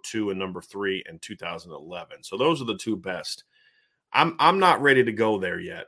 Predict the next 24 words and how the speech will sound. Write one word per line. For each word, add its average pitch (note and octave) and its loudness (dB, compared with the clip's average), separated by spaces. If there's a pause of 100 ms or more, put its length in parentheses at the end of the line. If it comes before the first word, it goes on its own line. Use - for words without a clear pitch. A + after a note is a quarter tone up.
to - -16
be G#2 -2
honest F2+ -6
with F2 -16
you. D2+ -12
I F#2+ -4
mean, C#3 2
obviously, C#3+ 2
Brandon A#2+ 2
Joseph G#2+ -2
is G2 -16
gonna G2 -6
be G2 -2
a F#2+ 0
really G2 0
good G2 -6
player, F#2 -4
but F#2+ -4 (720)
Ramon C#3 4
Henderson, B2 0 (340)
Xavier B2 4
Watts, A2+ 2
Houston B2 -4
Griffith, A2+ 0